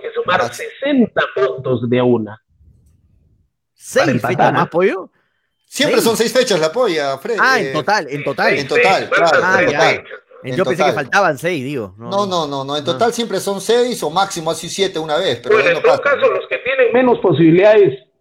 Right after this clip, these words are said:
Speaker 1: eh, son Carlos, Freddy y Julio, ¿no?
Speaker 2: Ah, eso
Speaker 3: Claro,
Speaker 2: sí,
Speaker 3: claro.
Speaker 2: ¿no? Eso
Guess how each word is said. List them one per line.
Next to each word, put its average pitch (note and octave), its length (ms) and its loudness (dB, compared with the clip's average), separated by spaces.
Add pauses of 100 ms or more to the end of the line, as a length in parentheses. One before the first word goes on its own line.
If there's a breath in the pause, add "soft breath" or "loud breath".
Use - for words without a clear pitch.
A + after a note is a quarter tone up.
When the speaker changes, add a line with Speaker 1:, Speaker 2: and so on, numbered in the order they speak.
(360)
Speaker 1:
eh, C3+ 260 -4
son D#3+ 220 2
Carlos, G3 460 4
Freddy F3 300 4
y C#3 40 2
Julio, G#2 380 -2
¿no? C#3 360 -10 (120)
Speaker 2:
Ah, D#3 260 2
eso D#3 160 -2
Speaker 3:
Claro, G#2+ 200 -6
Speaker 2:
sí, G#2 60 -8
Speaker 3:
claro. A#2+ 260 -4
Speaker 2:
¿no? G#2 80 -18
Eso B2+ 300 -8